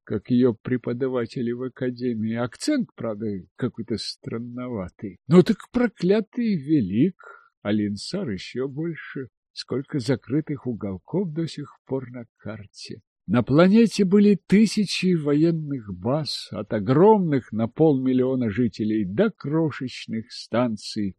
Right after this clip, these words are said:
всяких мутных контор, занимавшихся непонятно чем и имевших собственные каналы снабжения. Когда генералы начали делить власть и склады, уцелели в относительном порядке лишь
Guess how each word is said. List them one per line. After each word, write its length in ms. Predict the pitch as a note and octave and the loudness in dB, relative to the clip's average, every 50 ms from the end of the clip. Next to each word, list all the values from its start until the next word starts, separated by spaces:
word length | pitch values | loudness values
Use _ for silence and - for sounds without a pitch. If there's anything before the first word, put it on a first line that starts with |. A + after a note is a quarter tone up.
| _ | _
всяких 520 | - - - G3+ G3+ - - G3+ F3+ - - | 2 6 8 8 8 8 8 8 8 8 6
мутных 600 | D3 D#3+ F3+ G3 - - E3 F3 E3 - - _ | 6 8 8 8 6 6 2 0 0 0 -2 _
контор, 760 | - D#3 D#3+ D#3+ D3 - _ _ - D#3 E3 E3+ D#3+ D3+ | -2 0 0 0 -2 -8 _ _ 2 4 4 4 4 0
занимавшихся 880 | C#3+ B2 B2+ C3 C3 C3 B2 C3+ C#3 C3 - - C3+ B2 - - - A#2 | -2 -2 -4 -2 -2 0 0 2 0 -2 -2 -6 -6 -6 -6 -6 -4 -2
непонятно 840 | A#2 A#2+ B2+ D#3 F3 - - D3+ D3+ D#3 D#3 C#3+ C3 - - B2+ B2+ | 0 4 4 4 4 4 2 0 0 2 0 -2 -2 -4 -6 -6 -6
чем 380 | B2 - - D#3+ F3 F3 D#3 C3+ | -4 -2 0 0 0 2 2 2
и 100 | C3 C3 | 2 4
имевших 560 | B2+ C#3 D#3 E3 - - - D3+ C#3+ - - _ | 4 2 2 0 0 -2 -4 -4 -4 -4 -6 _
собственные 680 | - - D3 D#3 D3 - - - - A#2+ B2+ B2+ B2 A#2 | 0 2 4 4 4 2 -4 -10 -6 -2 0 0 0 0
каналы 580 | - - - G#2 G#2 A2+ C3 C3 A#2 A#2 A#2 | -2 -4 -4 -2 0 0 0 -2 -2 -4 -8
снабжения. 800 | G#2+ - - - F#2+ F#2 F2+ - F#2 F#2+ F#2 G2 F#2+ F#2 F2 E2+ - _ _ _ _ _ _ _ _ _ _ _ _ _ _ _ | -10 -12 -10 -10 -10 -10 -10 -8 -4 -4 -2 -2 -2 -4 -6 -8 -12 _ _ _ _ _ _ _ _ _ _ _ _ _ _ _
Когда 420 | - A2 A2+ G#2 F#2+ G#2+ D#3+ F3+ | 0 0 0 0 4 6 6 6
генералы 800 | E3 B2 C#3+ D3+ D#3 D#3 E3 D#3 D#3+ F3+ F#3+ G3 F#3 F3 D#3+ C#3+ | 6 6 4 4 6 6 6 6 8 8 8 8 8 8 6 4
начали 500 | C#3+ D#3+ F3+ F3 - - E3+ D#3+ D3+ C#3+ | 4 4 2 2 2 2 4 4 4 4
делить 560 | A#2 F#2+ A#2 C3+ C#3+ D#3 F3 E3+ - - B2+ | 4 4 4 4 6 6 6 4 2 -2 -4
власть 920 | A2 A#2 B2 C3 C#3 D3 E3+ F3 D#3+ - - - - - - - - - _ - | -2 0 2 4 6 6 6 6 6 2 -2 -8 -10 -12 -14 -14 -14 -16 _ -6
и 100 | B2+ B2+ | -4 -4
склады, 840 | A2+ - - _ - C#3 C#3 D#3+ F3 F#3 F3+ E3 D3+ D3 A#2 F2+ - _ _ _ _ _ _ | -4 -6 -10 _ 0 2 2 4 4 2 2 0 0 -2 -4 -4 -8 _ _ _ _ _ _
уцелели 720 | - A2 - - - - C#3 C#3+ C#3+ E3 F#3+ G3+ G#3 G3 F#3 | -6 -4 -4 -2 0 4 6 8 10 10 10 10 12 10 10
в 120 | E3+ D#3+ | 8 6
относительном 880 | D#3+ D3+ _ - C#3+ C#3 - - - F3 E3+ - - D#3 D#3 D#3 D3+ C3 | 2 -2 _ -4 -4 -4 -2 -2 -2 -2 -2 0 -2 -2 0 -2 -2 -4
порядке 640 | - - C#3 C#3+ D#3 E3 D#3+ C#3+ _ _ - - C#3+ | -2 0 0 2 2 2 0 -2 _ _ -4 0 2
лишь 400 | D3 D3 D3 C3 - - - | 2 2 2 0 -2 -8 -14